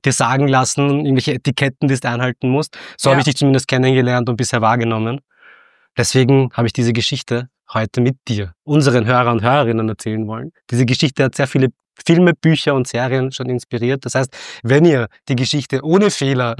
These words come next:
Speaker 1: <laughs> hören wolltet, dann müsst ihr es euch woanders geben. Wir haben jetzt wieder eine Zusammenfassung euch hier dargeboten.
Speaker 2: Aber das freut mich natürlich sehr. Ich hatte schon viele Vergleiche, aber die Sissi war noch nie <laughs> dabei. Aber jetzt, wo du das erzählt hast, ist,
Speaker 1: Ja.
Speaker 2: ja,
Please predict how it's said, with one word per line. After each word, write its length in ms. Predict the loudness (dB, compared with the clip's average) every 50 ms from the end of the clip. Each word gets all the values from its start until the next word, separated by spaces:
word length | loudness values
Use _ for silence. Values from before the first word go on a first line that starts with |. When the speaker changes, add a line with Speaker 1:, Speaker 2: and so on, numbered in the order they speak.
| -10
Speaker 1:
<laughs> 80 | -6 -4
hören 340 | -2 0 0 2 2 2 2 2 2
wolltet, 460 | 0 0 2 2 0 0 -2 -6 -16 -14 -10 -8 -6 -6 -4 0 0
dann 80 | 2 2 2
müsst 160 | 0 0 0
ihr 80 | 0 2
es 60 | 4
euch 180 | 4 4 4 2
woanders 400 | 2 2 2 2 0 0 0 -2 -2
geben. 340 | -4 -4 -2 -2 -2 -2 -4 -4 -8 -16 -14 -14 -10 -6
Wir 180 | -2 -2 0
haben 80 | 0 0
jetzt 120 | -2 -2 -2
wieder 180 | -2 -2 0 0
eine 140 | 0 0 -2
Zusammenfassung 800 | -2 0 0 0 0 0 -2 -2 -4 -4 -4 -4 -4 -2 -2 -2
euch 240 | -2 -4 -4 -6 -10 -20 -20 -20 _ _
hier 360 | -4 -2 0 0 0 -2 -4 -8 _ _ _ _ -4
dargeboten. 480 | -4 -4 -4 -6 -10 -10 -10 -8 -4 0
Speaker 2:
Aber 220 | 0 2 2 2
das 160 | 0 0 -2
freut 240 | 0 2 2 2 2
mich 80 | 2 0
natürlich 420 | 0 -2 -2 -4 -4 -4 -4 -6
sehr. 280 | -4 -2 0 0 0 0
Ich 100 | -2 -2
hatte 200 | -4 -4 -4 -6
schon 200 | -8 -6 -8 -6
viele 280 | -6 -4 -4 -4 -4 -4
Vergleiche, 520 | -6 -8 -6 -6 -6 -6 -8 -6 -6 -6
aber 120 | -6 -6
die 80 | -8 -10
Sissi 400 | -10 -10 -10 -10 -8 -4 -2 0
war 100 | 0 0
noch 180 | 0 -2 -2 0
nie 120 | 0 0
<laughs> 0 |
dabei. 360 | 0 0 -2 -2 -4 -4 -4 -2 -2 -2 -4 -4 -6 -4 -4 -2 0
Aber 240 | 0 0 2 2 2
jetzt, 240 | 0 0 -2 -4 -4
wo 120 | -2 0
du 100 | 0 0 -2
das 160 | -2 -4 -4
erzählt 420 | -6 -6 -4 -2 -2 -2 -2 -2 -2
hast, 400 | -2 -2 -2 -4 -8 -10 -10 -8
ist, 400 | -6 -4 -4 -6 -6 -8 -8 -6
Speaker 1:
Ja. 60 | -6 -4 -4 -6
Speaker 2:
ja, 100 | -6